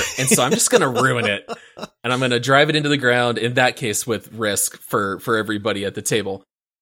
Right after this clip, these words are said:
Speaker 1: So as far as our actual stories go, how, how many games or how many situations did you write down
Speaker 2: <laughs>
Speaker 1: for, for what you can remember?
Speaker 2: I, it's funny 'cause as easygoing as I am, I, I've got, like, eight different games that I can think of
Speaker 1: <laughs>
Speaker 2: that I've gotten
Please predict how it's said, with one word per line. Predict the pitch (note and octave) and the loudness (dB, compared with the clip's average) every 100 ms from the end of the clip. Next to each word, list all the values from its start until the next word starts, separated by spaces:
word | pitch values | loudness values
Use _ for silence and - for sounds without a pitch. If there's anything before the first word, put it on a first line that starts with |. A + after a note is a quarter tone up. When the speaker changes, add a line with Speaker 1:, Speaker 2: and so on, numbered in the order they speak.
| _ - | _ -2
Speaker 1:
So | - D3+ D3 | 2 4 4
as | C#3+ | 2
far | - D#3+ F3+ | 2 4 4
as | B2+ B2+ B2 - | 4 4 4 0
our | A2+ A2 | 0 0
actual | A#2+ - A#2+ | 0 0 0
stories | G#2+ - A2+ A2 G2+ | 0 0 0 0 0
go, | A#2 G#2+ G2 - _ | 0 0 0 -4 _
how, | - - D#3+ E3+ F3 - - _ - | -8 2 4 4 2 -2 -10 _ -8
how | - E3+ | -2 0
many | F3+ C#3 | 0 0
games | B2 A2+ G#2+ | 0 0 -2
or | A2+ | -2
how | B2 | -2
many | A2+ | -2
situations | - A#2 G#2 G#2 - G2+ G2 | -2 -2 -4 -4 -4 -4 -6
did | A2+ G#2+ | -4 -4
you | G#2 | -2
write | G2+ G2 | -2 0
down | - G2+ A#3+ G2+ - - - - | -2 -2 -6 -6 -8 -8 -8 -8
Speaker 2:
<laughs> | - _ F#3 - | -8 _ -8 0
Speaker 1:
for, | A2+ G2+ | 2 2
for | - A#2+ | 2 2
what | A#2 | 4
you | A2 | 0
can | B2+ G#2+ | -2 -2
remember? | G#2 G#2 G2+ | 0 0 2
Speaker 2:
I, | E3+ G#3+ A3 E3+ | 2 2 0 -2
it's | F3+ - | -2 2
funny | B3 B3+ E3 | 4 4 4
'cause | - D3+ | 2 0
as | D#3+ F3 | -2 -2
easygoing | G3+ F#3+ F3 E3+ D#3+ | -2 2 6 6 4
as | D3 | 2
I | C#3+ | 4
am, | C#3+ C3 B2 | 4 2 2
I, | C3+ D3+ - | 2 2 0
I've | G3+ | 0
got, | F4+ B3+ | 2 2
like, | D#3+ - | 2 0
eight | C#3+ D3+ C#3+ | 2 2 0
different | D3 C#3+ A#2+ B2 | -4 -4 -4 -2
games | B2 B2+ C3+ C3 - | 0 -2 -4 -6 -6
that | B2 B2 | -2 0
I | C3 | 0
can | B2+ A2+ | -2 -8
think | C3 A#2 C3+ | -8 -4 2
of | B2+ C3+ | 4 4
Speaker 1:
<laughs> | - | 4
Speaker 2:
that | C3+ C3 | 4 4
I've | C3+ | 4
gotten | D#3+ B2+ | 2 2